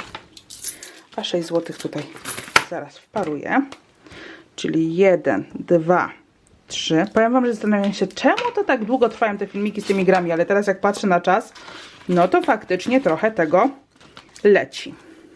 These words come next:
Dobra, arbuziki poszły. Co mamy tutaj? Kotki. Trzy kotki musimy zakreślić. Jeden, dwa, trzy. I fajnie, powiem wam, że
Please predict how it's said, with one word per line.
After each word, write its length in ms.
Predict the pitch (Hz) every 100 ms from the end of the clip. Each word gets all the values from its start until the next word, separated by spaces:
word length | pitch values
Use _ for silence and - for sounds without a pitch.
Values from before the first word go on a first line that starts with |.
| - 180
Dobra, 340 | - - - - - - - - - - -
arbuziki 500 | 202 208 208 190 185
poszły. 420 | - - - - - - _ - _ _ _ -
Co 140 | 262
mamy 220 | 214 175
tutaj? 240 | 160 196 170
Kotki. 460 | - 214 - -
Trzy 280 | - - 277
kotki 340 | 247 185 -
musimy 320 | 165 160 139 135
zakreślić. 640 | 113 - - - 139 -
Jeden, 420 | 240 233 180 165
dwa, 420 | 156 156 156 135 - - - - - - - _ - - - - -
trzy. 360 | - 269 294 320 - - _ - - _ - - - _ - - - _ _ - - - - - - - - - - - - - - - - - - - _ -
I 60 |
fajnie, 420 | 165 196 185 165 160 - -
powiem 140 | 175
wam, 180 | 170 170
że 200 | 180